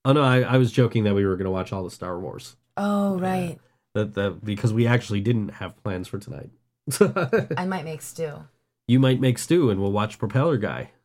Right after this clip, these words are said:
Speaker 2: Propeller Guy and stew.
Speaker 1: Well, you threw my tablet on the charger, so we can just bring the tablet in there and watch it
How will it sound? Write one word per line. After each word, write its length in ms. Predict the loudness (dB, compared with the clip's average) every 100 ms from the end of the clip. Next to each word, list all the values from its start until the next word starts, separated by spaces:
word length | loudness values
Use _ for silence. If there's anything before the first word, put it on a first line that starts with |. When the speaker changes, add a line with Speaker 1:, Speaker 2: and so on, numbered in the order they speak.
| _ _
Speaker 2:
Propeller 320 | -20 -8 -8
Guy 140 | -6 -6
and 160 | -6
stew. 400 | -8 -8 -8 -8 -14 _ _
Speaker 1:
Well, 100 | 2
you 240 | 4 2 0
threw 180 | 2 2
my 120 | 2
tablet 400 | 0 0 2 0
on 60 | -2
the 80 |
charger, 340 | -4 -4 -4 -6
so 80 | -4
we 60 |
can 80 | -2
just 100 | 0
bring 140 | 2 2
the 60 |
tablet 400 | 2 2 4 2
in 80 | 0
there 160 | -2 -4
and 100 | -4
watch 220 | -4
it 100 | -4